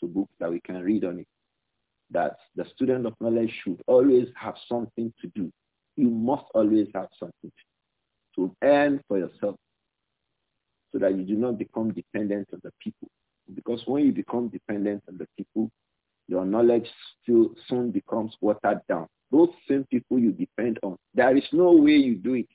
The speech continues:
They want to have influence on you. They want to influence what you say. They want to influence what you do. It's very, very natural. Isn't it that the one, as they say, who pays the piper dictates the tune?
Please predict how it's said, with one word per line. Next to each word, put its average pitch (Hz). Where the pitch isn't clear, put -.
They 117
want 120
to 101
have 117
influence 147
on 95
you. 110
They 95
want 147
to -
influence 156
what 127
you 107
say. 107
They 98
want 135
to 92
influence 139
what 131
you 95
do. 92
It's 117
very, 160
very 127
natural. 107
Isn't 175
it 147
that 98
the 101
one, 135
as 101
they 98
say, 120
who 120
pays 117
the 95
piper 117
dictates -
the -
tune? 120